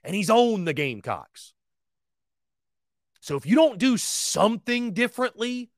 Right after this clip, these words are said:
you don't change up something, if you can't put your players in a better position to succeed, Brady Cook and Eli Drinkwitz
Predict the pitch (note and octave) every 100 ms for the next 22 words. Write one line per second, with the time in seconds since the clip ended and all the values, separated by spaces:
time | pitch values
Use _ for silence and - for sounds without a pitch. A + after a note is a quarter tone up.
0 | _ _ _ A3+ D#4+ B3 C#4+ C#4+ A#3 B3
1 | - - - F3 G3+ F#3 A3+ G#3 D#3+ B3+
2 | D4 C4+ - A#3 - A3+ - G#3 A3 G#3+
3 | G3+ _ _ - F#3+ D#3 G#2+ F#2 E3 G#3
4 | A#3+ - G#3 D3 A3+ - G#3+ F#3 - -
5 | - C#4 C#4+ C4+ B3 - _ _ _ _
6 | _ _ _ _ G2+ B2 A3 C4 A3+ -
7 | A3 G3+ - C3 A#2+ F#3+ A3+ A3+ G3+ E3+
8 | F#3+ F#3+ F#3 F3+